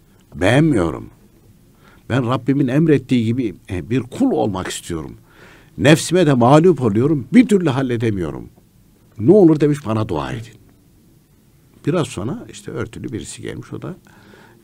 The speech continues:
demiş, o kızın annesiymiş. Seyit Abdülhakim Arvasi Hazretleri kadına demiş ki,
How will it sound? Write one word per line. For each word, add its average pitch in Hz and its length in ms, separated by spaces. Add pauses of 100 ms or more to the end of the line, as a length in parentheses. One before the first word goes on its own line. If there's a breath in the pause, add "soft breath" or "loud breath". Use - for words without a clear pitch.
demiş, - 260 (1000)
o 123 200 (360)
kızın 117 320
annesiymiş. - 840 (2750 soft breath)
Seyit - 240
Abdülhakim 87 400
Arvasi 82 200
Hazretleri - 420
kadına 69 400
demiş 139 240
ki, - 120